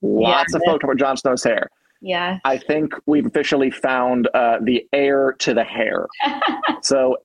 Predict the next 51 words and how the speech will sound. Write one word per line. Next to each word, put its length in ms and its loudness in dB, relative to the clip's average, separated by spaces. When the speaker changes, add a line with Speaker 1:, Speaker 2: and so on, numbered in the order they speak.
Speaker 1:
everybody, 680 0
thanks 200 -20
for 120 -20
joining 400 -10
us. 300 -2
Savannah, 440 2
Daniel, 340 2
Natalie, 600 2
myself, 500 0
Dan. 540 0
Um, 380 0
and 100 2
everybody 220 2
watching, 320 2
thanks 180 0
so 80 -2
much 120 0
for 80 2
watching 240 0
this. 80 -2
This 100 -2
was 120 -4
fun. 260 0
This 120 -2
is 80 -2
a 60 2
good 220 2
one. 180 2
I'm 80 -2
glad 160 2
we 80 2
got, 160 -2
of 120 0
course, 180 -2
we 80 0
got 60 4
a 40 2
lot 80 2
of 60 -2
engagement 440 0
because 560 0
you 880 0
have 120 0
things 200 -2
to 40 -6
say, 220 2
we 160 2
have 160 0
things 180 -2
to 100 -12
say. 380 2